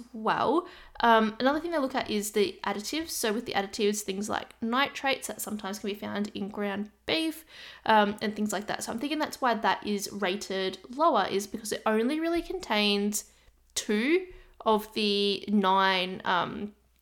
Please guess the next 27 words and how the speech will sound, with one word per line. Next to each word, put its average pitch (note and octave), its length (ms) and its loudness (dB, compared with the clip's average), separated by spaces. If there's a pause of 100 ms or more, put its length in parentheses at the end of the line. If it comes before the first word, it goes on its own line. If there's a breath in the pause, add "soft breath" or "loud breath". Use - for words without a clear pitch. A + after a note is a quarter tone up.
(180)
things B3 280 2
that - 100 -4
they F#3 100 -2
look G#3 240 -2
for F#3 400 -2
on G3 100 -6
the - 60 -8
Food C4 260 -4
Compass - 400 -6
scale. - 440 -4 (420 loud breath)
So, A#3 360 6
yeah, A3 880 2
I - 40 2
think - 240 -8
that - 180 0
actually B3+ 440 0
also A#3 420 4
fibre G3+ 340 0
and - 180 -6
protein F#3 760 -4
is - 260 -6 (220)
considered F#3+ 500 -2
one F#3 360 0
of - 240 -8
the F3+ 120 0
nine. F3+ 480 -2
So G3 260 0